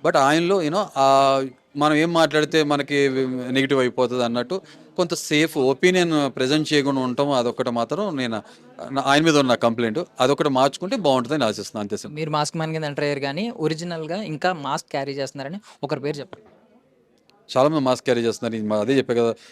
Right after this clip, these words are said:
Speaker 1: ఇమాన్యుయల్, భరణి, ఓకే, సంజన, లే-, లేనిపోయింది క్రియేట్ చేస్తూ ఒకటి, you know, చేస్తున్నారు, కంటెంట్ కోసం, కనపడటం కోసం చేస్తున్నారు అని నాకు అనిపిస్తుంది.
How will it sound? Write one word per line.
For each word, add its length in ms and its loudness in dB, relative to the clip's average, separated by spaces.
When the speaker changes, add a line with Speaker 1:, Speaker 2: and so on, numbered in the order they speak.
Speaker 1:
ఇమాన్యుయల్, 600 0
భరణి, 720 2
ఓకే, 420 2
సంజన, 600 2
లే-, 220 -2
లేనిపోయింది 600 4
క్రియేట్ 380 4
చేస్తూ 200 0
ఒకటి, 360 2
you 120 0
know, 180 0
చేస్తున్నారు, 480 0
కంటెంట్ 320 4
కోసం, 280 2
కనపడటం 440 2
కోసం 200 -4
చేస్తున్నారు 320 2
అని 80 2
నాకు 140 0
అనిపిస్తుంది. 640 -6